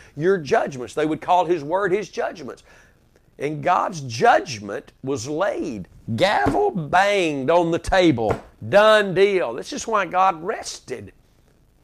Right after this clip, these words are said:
on the seventh day. This is what he rested in, his judgment. A judgment of love for the world that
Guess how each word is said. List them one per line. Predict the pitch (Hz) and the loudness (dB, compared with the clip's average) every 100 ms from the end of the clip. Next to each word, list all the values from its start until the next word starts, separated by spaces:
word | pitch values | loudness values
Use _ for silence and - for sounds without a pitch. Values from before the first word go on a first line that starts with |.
| _ _ _ _ | _ _ _ _
on | 156 160 | -8 -8
the | 160 | -8
seventh | - 165 170 180 - | -10 -8 -8 -10 -12
day. | - 254 - - _ _ _ _ _ _ _ _ _ _ _ _ _ | -12 -12 -16 -20 _ _ _ _ _ _ _ _ _ _ _ _ _
This | 202 - | -6 -4
is | 254 | -4
what | 220 214 | 2 2
he | 220 | 2
rested | 208 240 269 - 160 | 0 0 0 -4 -4
in, | 147 120 107 - _ | -4 -6 -8 -14 _
his | - 196 190 - | 0 0 0 -6
judgment. | 226 - 339 - - 107 _ _ _ _ | -8 -8 -10 -16 -20 -20 _ _ _ _
A | 147 | -8
judgment | 127 202 226 214 233 233 | 0 2 2 2 2 2
of | 190 | 2
love | 226 233 220 180 - | 4 4 2 -2 -6
for | 165 | -4
the | 165 | -4
world | 165 196 160 131 - - - | -2 -2 -2 -2 -6 -16 -8
that | 151 | -8